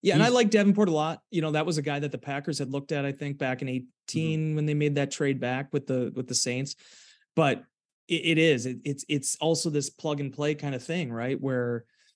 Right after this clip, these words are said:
Speaker 1: you know, they went through Zadarius, they went through some of these other edge rushers in trying to find something that works with Hunter. But, but Davenport certainly is another one of those guys that you can throw into that equation of, of guys that probably not only are playing at a certain level, but probably still have room to grow in their own game.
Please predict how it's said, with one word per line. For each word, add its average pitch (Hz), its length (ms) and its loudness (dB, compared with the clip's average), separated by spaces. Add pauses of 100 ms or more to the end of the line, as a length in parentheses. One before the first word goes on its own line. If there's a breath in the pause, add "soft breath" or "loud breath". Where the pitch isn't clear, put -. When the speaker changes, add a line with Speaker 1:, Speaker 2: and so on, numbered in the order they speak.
(120)
Speaker 1:
you 123 100 -6
know, 120 60 -2
they 123 120 -2
went 143 200 -2
through 156 120 -4
Zadarius, 143 520 2
they 123 80 -10
went 127 160 -8
through 139 80 -8
some 143 160 -4
of 139 60 -4
these 131 160 -4
other 135 220 -2
edge 165 220 -2
rushers 113 680 -4
in 127 140 -8
trying 127 220 -6
to 127 60 -6
find 131 220 -8
something 127 280 -8
that 110 120 -6
works 123 260 -8
with 98 100 -10
Hunter. 123 260 -6
But, 107 280 -8
but 151 120 0
Davenport 160 420 2
certainly 120 300 -4
is 110 80 -8
another 127 240 -6
one 127 80 -6
of 123 60 -6
those 117 120 -6
guys 117 240 -6
that 110 100 -6
you 98 60 -12
can 117 120 -10
throw 113 180 -8
into 117 120 -8
that 110 140 -8
equation 113 420 -8
of, 104 240 -10
of 120 120 -10
guys 117 240 -4
that 107 120 -6
probably 127 400 -4 (180)
not 160 160 -2
only 190 200 2
are 131 80 0
playing 170 260 -2
at 135 80 -4
a 127 40 -8
certain 120 260 -6
level, 131 280 -4
but 113 160 -8
probably 127 280 -6
still 127 200 -6
have 117 140 -8
room 117 140 -8
to 104 60 -12
grow 113 200 -8
in 113 60 -10
their 113 140 -10
own 117 120 -12
game. 123 280 -12